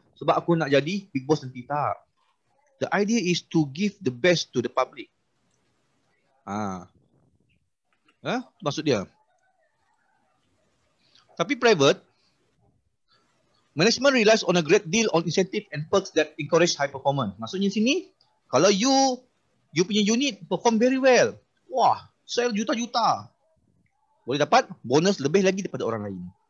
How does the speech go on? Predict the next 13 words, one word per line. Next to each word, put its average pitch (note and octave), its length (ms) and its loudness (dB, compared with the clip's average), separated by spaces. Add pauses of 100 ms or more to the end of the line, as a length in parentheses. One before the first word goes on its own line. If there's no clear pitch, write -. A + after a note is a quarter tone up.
(640)
Orang C3 220 0
lain G3 180 2
bonus F3 220 2
sebulan, G#3 340 0
awak D3+ 220 0
punya D#3+ 100 -2
group G3 160 -2
dapat A3 320 -2
bonus D#3 380 -4 (260)
tiga A#2 240 -4
bulan. G#2+ 720 4 (240)
Ha, - 140 -20
macam G2 100 -20